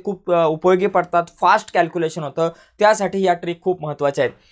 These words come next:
आता बघा, अशा प्रकारे जर मला एकशे एक चा जर मला वर्ग करायचा असेल, तर मी काय करणार?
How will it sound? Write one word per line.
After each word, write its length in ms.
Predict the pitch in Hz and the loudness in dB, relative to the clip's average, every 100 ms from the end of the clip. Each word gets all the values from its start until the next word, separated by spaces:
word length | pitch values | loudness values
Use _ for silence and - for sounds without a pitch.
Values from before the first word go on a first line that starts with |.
| _ _ - | _ _ -4
आता 180 | 185 240 | 2 4
बघा, 240 | 233 185 | 6 4
अशा 260 | 156 170 247 | 2 2 2
प्रकारे 340 | 247 233 233 | 2 0 0
जर 160 | 226 226 | 0 -2
मला 180 | 226 | -2
एकशे 360 | 226 202 - 240 233 | -2 -4 -4 -6 -2
एक 260 | 220 233 247 | -2 -2 -2
चा 100 | 233 | -2
जर 120 | 233 | 0
मला 200 | 220 220 | 2 2
वर्ग 300 | 208 202 214 | 2 -2 -2
करायचा 400 | 214 180 180 214 | 0 -2 2 2
असेल, 300 | 190 - - | 2 -4 -6
तर 80 | 170 | -6
मी 160 | 208 | -2
काय 180 | 240 226 | 2 4
करणार? 400 | 214 175 165 160 | 4 2 2 2